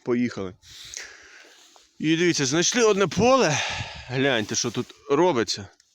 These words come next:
Шматки горщиків. Ну, це, це середньовічні горщики.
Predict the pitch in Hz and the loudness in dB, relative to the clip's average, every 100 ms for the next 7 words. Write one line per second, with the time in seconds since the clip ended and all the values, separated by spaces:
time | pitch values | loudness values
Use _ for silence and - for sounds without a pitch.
0 | _ _ _ _ _ - - 127 123 113 | _ _ _ _ _ -6 -4 0 0 -2
1 | - 120 107 - _ - 104 151 160 - | -2 0 0 -2 _ -6 -2 0 0 -2
2 | 120 113 110 120 - 139 120 107 101 135 | -2 -2 0 -2 0 0 2 0 -2 -2
3 | 127 131 120 117 120 165 - 185 156 120 | 0 0 0 0 0 0 0 2 4 2
4 | - 113 107 | 0 -4 -4